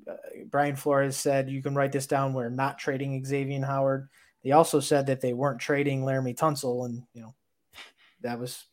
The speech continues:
that was history. So, uh, but, you know, Chris Grier has shown that he's not afraid to pick up the phone and hear what people have to offer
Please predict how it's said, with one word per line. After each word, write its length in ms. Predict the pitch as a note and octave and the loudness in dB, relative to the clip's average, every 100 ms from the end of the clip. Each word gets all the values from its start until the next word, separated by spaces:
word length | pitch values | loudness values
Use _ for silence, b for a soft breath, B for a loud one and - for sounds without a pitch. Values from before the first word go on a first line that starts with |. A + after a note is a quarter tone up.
| - | -10
that 120 | A#2+ | -8
was 140 | B2 | -6
history. 420 | - E3 - A2 G2+ | 0 0 0 -8 -8
So, 380 | - C#3 B2 B B B B B | 0 0 0 B B B B B
uh, 400 | C3+ C3 B2+ B2+ | -2 0 2 0
but, 280 | B2 D#3 C#3 - | 4 4 4 -4
you 100 | - | 2
know, 260 | D#3 C3+ B2 _ _ _ _ - | 4 4 0 _ _ _ _ 2
Chris 240 | - G3+ | 4 4
Grier 540 | - F3+ F3 E3+ E3 - | 6 6 8 8 6 2
has 400 | D3 C#3 C3+ - - - | 0 0 -2 -8 -14 -8
shown 420 | - D#3+ D#3 D3 | 4 6 6 4
that 200 | C#3 C3+ | 2 2
he's 240 | D#3 C#3+ | 0 0
not 200 | C3+ C#3+ | 2 2
afraid 260 | C#3 D3+ C#3+ | 2 0 0
to 40 | |
pick 220 | C3+ D3+ D3+ | 0 0 2
up 120 | D3+ | 0
the 80 | D#3+ | 0
phone 340 | - D#3+ D#3+ | 4 4 2
and 220 | C#3 B2+ | 0 -4
hear 340 | C3 - C3+ D3+ | -6 -2 2 4
what 200 | D3+ D3+ | 4 2
people 360 | E3 D#3 D#3 D3+ | -4 0 0 2
have 240 | D3 D3 | -2 -2
to 120 | D3+ D3 | -2 2
offer 520 | D3+ D3 E3+ E3 | 2 4 2 2